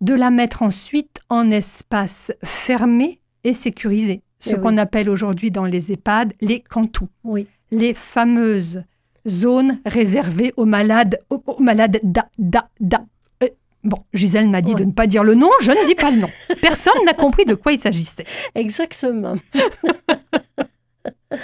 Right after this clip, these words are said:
Speaker 2: Euh, nous allons faire une petite pause musicale.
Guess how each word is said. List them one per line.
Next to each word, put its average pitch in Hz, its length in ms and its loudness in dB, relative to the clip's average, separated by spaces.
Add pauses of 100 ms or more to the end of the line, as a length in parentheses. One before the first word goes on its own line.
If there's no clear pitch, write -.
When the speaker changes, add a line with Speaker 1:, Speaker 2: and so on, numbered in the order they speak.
(640)
Speaker 2:
Euh, 254 240 0
nous 262 680 -2
allons 311 240 -2
faire 330 360 -6
une 262 200 -2
petite 269 440 -10
pause 262 320 -4
musicale. 226 840 -4